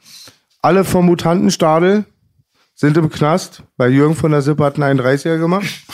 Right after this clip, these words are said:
Und wir haben jetzt einen italienischen Sänger, der hat Bärenland gezogen, wieder Mafia-Connection.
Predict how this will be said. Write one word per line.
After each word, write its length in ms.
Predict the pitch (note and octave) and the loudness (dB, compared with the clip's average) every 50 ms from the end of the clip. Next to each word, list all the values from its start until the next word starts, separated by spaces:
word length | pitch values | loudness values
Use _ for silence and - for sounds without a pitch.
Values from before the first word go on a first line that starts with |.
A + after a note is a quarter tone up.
| - - - - - - | -18 -18 -18 -18 -4 0
Und 180 | E3+ F3 D3 | 0 2 2
wir 80 | E3 E3 | 2 2
haben 100 | E3+ F3 | 4 4
jetzt 200 | F3+ F3+ F3 - | 2 0 0 -2
einen 100 | E3+ D3+ | -2 -2
italienischen 600 | E3+ D#3 - E3+ E3 F3 F#3+ G3+ F#3+ - F3 D#3 | -2 0 2 2 2 4 4 2 2 0 0 0
Sänger, 280 | C3+ D3+ D3+ E3 F3 E3 | 0 0 2 0 0 0
der 120 | D3 D3 C3+ | 0 0 -2
hat 60 | B2 | 0
Bärenland 460 | C#3+ D#3+ E3+ E3+ E3 D3+ C#3+ C#3+ C#3 - | 0 0 2 2 2 0 0 -2 -2 -4
gezogen, 400 | D3 - - D#3 D#3+ E3 E3+ D#3+ | -6 -4 -2 -2 0 0 -2 -2
wieder 180 | C3+ C3 A#2+ | 0 0 0
Mafia-Connection. 960 | B2 C3+ D3+ - - E3 D#3 - - C3+ C3+ C3+ C3+ - - E3+ F3+ G#3 | 0 0 -2 -2 -4 -4 -2 -2 -2 -2 0 -2 -2 -4 -8 -8 -8 -8